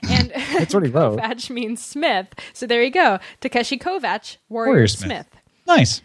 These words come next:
Speaker 1: Not chiding you for the pronunciation, by the way. I just found that this was an appropriate excuse to contact you. Love the show, and I hope it keeps going strong for years to come. All the best, Stefan.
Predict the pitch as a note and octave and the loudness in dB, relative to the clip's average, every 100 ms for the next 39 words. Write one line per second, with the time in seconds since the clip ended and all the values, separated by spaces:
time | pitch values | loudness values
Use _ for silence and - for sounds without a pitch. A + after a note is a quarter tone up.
0 | _ D#4+ A4 - F#4 E4+ D4 C#4+ C4 A#3 | _ -4 -4 2 0 2 -4 -4 -6 -4
1 | A#3 G#3+ A3 G#3 G3 F3+ F3 F3+ F3+ F3 | -6 -2 -2 -2 -4 -4 -2 -2 0 0
2 | G3 F#3+ A3 G#3+ G#3 G3 G3 F#3 G#3+ - | -2 -2 0 2 0 -2 -6 -2 -2 0
3 | G3 F#3 F#3 G3+ G3+ G3+ F#3 - - F#3+ | 0 0 -4 0 0 0 -4 -6 -4 -4
4 | - G3+ A3+ G#3+ F#3 - E3+ F3 G3+ A#3 | -4 2 2 4 0 0 -6 2 2 2
5 | C#4 - A3 G3+ F#3+ F#3+ - G#3 - G3+ | 0 2 2 2 0 -4 -6 -6 -4 -4
6 | F#3 F#3+ F3+ E3 D#3+ F3+ - A3 F#3 F3 | -4 -4 -6 -6 -6 -6 -6 -4 -4 0
7 | A3 D4 B3+ A#3 - A3 E4+ D#4+ C4+ | 2 2 0 -4 -4 -4 0 0 -2